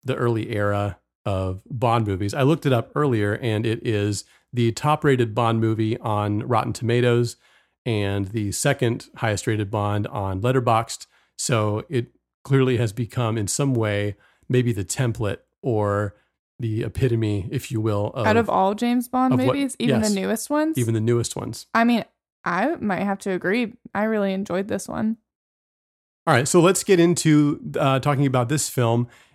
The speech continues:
Speaker 1: And to do that, we need to talk about, uh, what the movie is and what happens. So
Speaker 2: I can help you with that.
Speaker 1: Can you?
Speaker 2: <laughs> I can.
Speaker 1: Oh, excellent. Because I was hoping that someone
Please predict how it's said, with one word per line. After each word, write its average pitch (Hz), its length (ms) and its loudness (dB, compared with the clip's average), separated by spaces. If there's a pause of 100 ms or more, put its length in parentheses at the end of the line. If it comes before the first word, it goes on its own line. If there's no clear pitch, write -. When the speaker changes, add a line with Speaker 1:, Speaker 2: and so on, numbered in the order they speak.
(120)
Speaker 1:
And 117 420 2
to 131 120 -2
do 170 260 0
that, 123 280 4
we 123 100 2
need 123 180 2
to 117 60 -6
talk 117 300 0
about, 113 480 0 (420)
uh, 104 300 2
what 127 220 0
the 131 80 2
movie 113 340 0
is 175 400 4 (480)
and 104 240 0
what 104 140 -2
happens. 151 640 2
So 113 500 0
Speaker 2:
I 277 100 6
can 403 180 2
help 240 200 4
you 220 100 2
with 190 140 0
that. 180 460 0 (540)
Speaker 1:
Can 190 280 4
you? 277 260 4
Speaker 2:
<laughs> - 40 -8
I 339 100 4
can. 311 680 0 (240)
Speaker 1:
Oh, 214 120 4
excellent. 127 560 0 (200)
Because 151 220 4
I 151 80 6
was 147 140 2
hoping 175 320 2
that 127 140 -2
someone 104 640 0